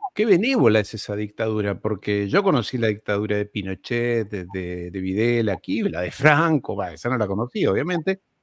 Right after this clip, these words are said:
porque no, no vivía, pero, eh, eran dictaduras que eran dictaduras de verdad, es decir, eh, al opositor lo, lo mataban, lo desaparecían, lo cual no estamos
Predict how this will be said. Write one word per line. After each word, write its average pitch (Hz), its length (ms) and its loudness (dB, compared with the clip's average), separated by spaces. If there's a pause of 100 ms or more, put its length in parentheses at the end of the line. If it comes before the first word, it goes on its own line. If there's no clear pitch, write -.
(280)
porque 98 420 -6
no, 107 300 -2
no 127 160 -2
vivía, 151 640 6
pero, 131 140 2 (560)
eh, 127 320 0
eran 233 260 0
dictaduras 147 540 4
que 92 320 -8
eran 107 160 -4
dictaduras 101 500 -4
de 92 80 -2
verdad, 110 600 2
es 113 120 -4
decir, 127 400 -2
eh, 107 520 -2
al 107 140 -4
opositor 117 960 2 (220)
lo, 87 300 -12
lo 90 120 -12
mataban, 143 540 2
lo 104 100 -2
desaparecían, 95 640 -8
lo 98 120 -12
cual 123 280 -2
no 120 60 -4
estamos 120 400 -6